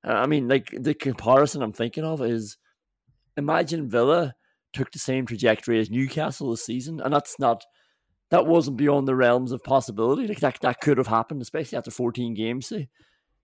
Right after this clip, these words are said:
he, he wouldn't, he wouldn't be doing that now, because suddenly it's like, "Oh, this team, or s-,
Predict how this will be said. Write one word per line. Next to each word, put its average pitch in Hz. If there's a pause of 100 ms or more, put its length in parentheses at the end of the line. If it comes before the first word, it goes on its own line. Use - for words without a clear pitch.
(160)
he, - (100)
he 151
wouldn't, 185 (140)
he 143
wouldn't 180
be 170
doing 131
that 202
now, 135
because 143
suddenly 139
it's 117
like, 110
"Oh, 117
this 113
team, 110
or -
s-, -